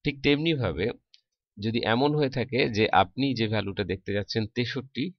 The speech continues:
ঠিক, আহ, তার নিচের ভ্যালুটা না, তার উপরের ভ্যালুটা অর্থাৎ চৌষট্টির যে পজিশনটা সেটাকে আপনি দেখতে যাচ্ছেন, অর্থাৎ, আহ, greater than পজিশন, অর্থাৎ তেষট্টির উপরে যেটা আছে সেটা হচ্ছে চৌষট্টি বা চৌষট্টির উপরে something যদি আপনার ডেটা সেট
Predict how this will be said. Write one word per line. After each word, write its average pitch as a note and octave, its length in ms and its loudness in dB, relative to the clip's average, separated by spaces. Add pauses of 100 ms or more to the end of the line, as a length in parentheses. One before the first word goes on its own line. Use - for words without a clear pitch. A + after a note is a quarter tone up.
(140)
ঠিক, A#2+ 180 -2 (160)
আহ, F#2 380 2
তার A2 100 0
নিচের B2 360 0
ভ্যালুটা F2 400 -2
না, F2+ 120 -4
তার G#2 260 0
উপরের C3 420 2
ভ্যালুটা E2 320 -2
অর্থাৎ A#2 240 -4 (160)
চৌষট্টির C3 600 -6
যে A2+ 180 -8
পজিশনটা A2 520 -10 (300)
সেটাকে C3+ 360 0
আপনি F2 200 -6
দেখতে C#2+ 320 -10
যাচ্ছেন, - 340 -12 (460)
অর্থাৎ, - 300 -4 (400)
আহ, D#2+ 140 -2
greater B2+ 440 0
than B2 200 2
পজিশন, D#2+ 400 -8
অর্থাৎ D#2+ 260 -6 (200)
তেষট্টির A#2 480 -6
উপরে A#2+ 340 -2
যেটা G2 240 -4
আছে A2+ 200 -6
সেটা A#2 180 -10
হচ্ছে G#2 200 -8
চৌষট্টি A2 560 -8 (180)
বা G2 100 -4
চৌষট্টির G#2 560 -10
উপরে G2 400 -14
something F#2 440 -10
যদি F2 100 -6
আপনার E2+ 200 -8
ডেটা E2 240 -6
সেট F#2+ 140 -16